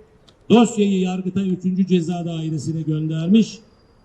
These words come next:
ve Yargıtay üçüncü Ceza Dairesi verdiği kararıyla da anayasayı,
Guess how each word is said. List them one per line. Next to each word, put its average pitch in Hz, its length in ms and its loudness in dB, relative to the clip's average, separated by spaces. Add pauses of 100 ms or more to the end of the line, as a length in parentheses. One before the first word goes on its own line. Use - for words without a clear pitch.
(120)
ve 160 60 6
Yargıtay 165 500 4
üçüncü 170 320 4
Ceza 147 440 2
Dairesi 139 480 0
verdiği 160 440 2
kararıyla 151 560 0
da 175 200 2 (560)
anayasayı, 175 800 6